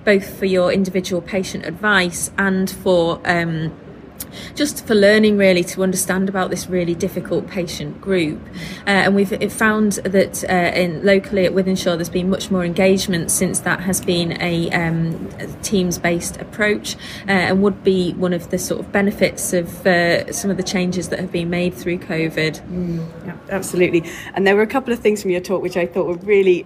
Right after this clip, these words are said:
Speaker 2: um, really great. <laughs> And, and I thought, "Oh, mental note." Um, one of them was just that pointing out that always the vegetations are on the low velocity aspect of the valve. And I thought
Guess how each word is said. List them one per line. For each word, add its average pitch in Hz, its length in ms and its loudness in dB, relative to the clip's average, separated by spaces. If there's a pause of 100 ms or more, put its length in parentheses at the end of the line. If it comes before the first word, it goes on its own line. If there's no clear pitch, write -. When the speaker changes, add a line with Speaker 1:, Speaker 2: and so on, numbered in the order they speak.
Speaker 2:
um, 170 380 -2
really 185 240 2
great. 170 380 -2
<laughs> 214 40 2
And, 254 60 4 (220)
and 233 260 2
I 214 120 4
thought, 190 200 2
"Oh, 220 120 -4
mental 214 340 -2
note." 196 220 0 (340)
Um, 190 260 2
one 240 160 0
of 233 120 -4
them 190 300 0
was 185 400 2
just 214 280 0
that 196 240 0
pointing 226 380 2
out 180 220 0
that - 120 -4
always 185 260 4
the 180 80 -4
vegetations 180 640 0
are 165 40 -6
on 170 80 -2
the 165 100 0
low 170 240 4
velocity 165 480 -2
aspect 160 440 -4
of 175 60 -2
the 185 60 0
valve. 160 400 0 (360)
And 202 120 2
I 202 60 4
thought 185 340 0